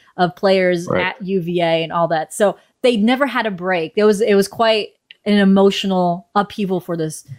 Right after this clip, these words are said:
Speaker 1: program. So there's no words that you can describe of what this staff was able to do and what Elliott and what these players have to do. I mean, these, some of these kids are seventeen, eighteen, nineteen-year-olds. This is the,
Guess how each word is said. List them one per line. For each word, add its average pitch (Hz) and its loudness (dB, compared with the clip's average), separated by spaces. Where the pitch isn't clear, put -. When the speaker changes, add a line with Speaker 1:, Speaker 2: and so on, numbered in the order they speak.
Speaker 1:
program. 170 0
So 180 0
there's 226 4
no 247 2
words 220 2
that 190 2
you 185 0
can 185 -4
describe 160 -2
of 170 0
what 170 0
this 165 -2
staff 170 -4
was 165 -4
able 160 0
to 160 -6
do 175 2
and 170 0
what 175 0
Elliott 170 2
and 202 0
what 269 2
these 214 0
players 180 -2
have 175 -4
to - -10
do. 147 -2
I 170 0
mean, 165 0
these, 214 0
some 233 0
of 220 4
these 208 0
kids 196 0
are 160 0
seventeen, 185 -4
eighteen, 175 0
nineteen-year-olds. 156 -2
This 208 0
is 185 -2
the, 175 -4